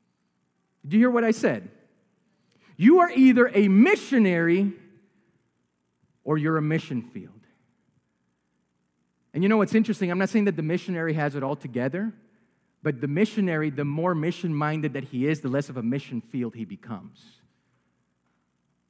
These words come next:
Are you a mission field in that everybody has to manage you?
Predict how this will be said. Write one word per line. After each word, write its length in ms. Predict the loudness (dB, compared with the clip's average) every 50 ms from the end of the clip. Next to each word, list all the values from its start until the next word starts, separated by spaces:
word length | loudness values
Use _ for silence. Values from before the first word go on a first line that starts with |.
| -8
Are 60 | -6 -2
you 200 | 2 4 4 4
a 60 | 6
mission 340 | 6 4 2 4 2 0 2
field 380 | 2 2 2 4 4 4 2
in 160 | 0 0 0
that 180 | 0 0 0 -2 -2
everybody 520 | -2 0 0 0 0 2 2 0 0 0
has 240 | -2 -2 -4 -4 -4
to 100 | -6 -6
manage 760 | -4 -4 -2 -2 -2 -2 -2 -2 -2 -2 -2 -4 -4 -8 -10 -4
you? 400 | -2 -2 0 0 -2 -2 -4